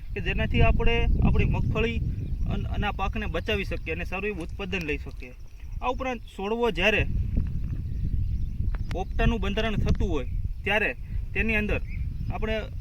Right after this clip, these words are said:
સારામાં સારા માઇક્રોન્યુટ્રન્ટ્સનો પણ ઉપયોગ કરવો જોઈએ કે જેનાથી છોડના આપણે જે ફળ બંધાય છે તેમાં સારામાં સારો એનો વિકાસ થાય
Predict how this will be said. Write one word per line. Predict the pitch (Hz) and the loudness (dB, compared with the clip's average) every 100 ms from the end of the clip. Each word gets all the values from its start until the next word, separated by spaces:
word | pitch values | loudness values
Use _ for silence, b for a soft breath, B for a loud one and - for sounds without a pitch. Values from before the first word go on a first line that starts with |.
| - | -4
સારામાં | 170 208 208 | -2 0 0
સારા | 214 208 | 2 0
માઇક્રોન્યુટ્રન્ટ્સનો | - 151 - 202 196 196 208 - 208 | 0 0 0 0 0 0 -2 -2 0
પણ | 190 196 | 0 0
ઉપયોગ | 180 - 196 - | 0 0 -2 -2
કરવો | 175 175 175 | 0 2 2
જોઈએ | 139 127 117 B B B - | 2 0 0 B B B -2
કે | 196 | -2
જેનાથી | 165 214 208 160 131 B B - - | 0 0 0 -2 -2 B B -4 -2
છોડના | 190 202 214 214 208 - - - | -2 -2 -2 -4 -4 -6 -6 -6
આપણે | 170 196 | -4 0
જે | 202 | 0
ફળ | 196 - - 185 208 | 0 -4 -2 0 2
બંધાય | 185 185 196 214 | 2 2 4 4
છે | - - - B B B | 4 0 2 B B B
તેમાં | 180 208 208 | -2 -2 -2
સારામાં | 202 208 214 214 | 0 0 0 0
સારો | 208 208 208 | 0 0 0
એનો | 208 | 0
વિકાસ | 185 - 214 214 | 0 0 0 0
થાય | - 214 | -2 -2